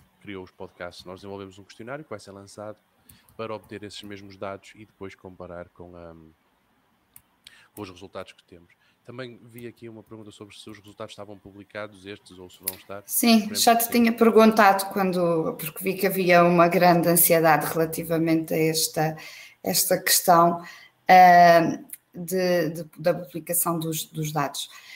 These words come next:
Speaker 2: Ah, a Ana Teixeira de Melo tem aqui uma questão também com,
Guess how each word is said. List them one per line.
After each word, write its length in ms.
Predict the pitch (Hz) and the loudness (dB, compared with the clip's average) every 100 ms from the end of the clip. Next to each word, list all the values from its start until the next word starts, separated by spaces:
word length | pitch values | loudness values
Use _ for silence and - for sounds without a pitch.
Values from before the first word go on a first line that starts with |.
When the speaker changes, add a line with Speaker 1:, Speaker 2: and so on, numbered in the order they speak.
| - _ _ - | -20 _ _ 0
Speaker 2:
Ah, 600 | 180 175 170 175 175 - - - | 4 6 4 2 0 -2 -6 -4
a 140 | 202 | -2
Ana 140 | 208 202 | 0 0
Teixeira 480 | 202 196 - 196 196 | 0 0 0 0 -2
de 80 | |
Melo 340 | 185 180 180 - | 2 4 2 0
tem 260 | 190 185 | -4 -2
aqui 300 | 180 175 185 | -2 -4 -4
uma 200 | 175 175 | -2 0
questão 520 | 175 - - 170 165 160 | 0 -2 2 2 2 -2
também 340 | 170 160 160 | -2 0 0
com, 600 | 160 170 160 - - - | -2 -2 -2 -2 -6 -12